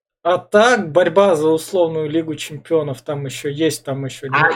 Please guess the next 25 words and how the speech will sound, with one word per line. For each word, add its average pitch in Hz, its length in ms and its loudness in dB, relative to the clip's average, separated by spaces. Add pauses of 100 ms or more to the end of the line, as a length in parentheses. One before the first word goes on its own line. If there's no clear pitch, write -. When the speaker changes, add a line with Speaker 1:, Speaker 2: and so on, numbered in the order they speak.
Speaker 1:
ни-, 170 60 2
Speaker 2:
Юнайтед 214 260 6
Speaker 1:
ничего - 20 4
не 180 80 0
Speaker 2:
не 160 60 4
Speaker 1:
решено. - 100 2
Speaker 2:
выиграл 269 260 4
Астон - 320 0
Виллу? 123 220 -6
Speaker 1:
Юнайтед, 208 580 4
Speaker 2:
Или 185 100 0
Speaker 1:
Юнайтед 196 460 2
выиграл, 190 420 4
Сити... - 280 -12 (100)
у 202 100 -2
Сити 269 320 2
ещё 220 260 4
не 202 160 4
чемпион 160 480 0
пока. 123 360 -10 (360)
Пока 160 220 0
отложили. 135 480 0
Speaker 2:
Ну 123 80 -8
да. 113 100 -8
Вот, 127 720 -18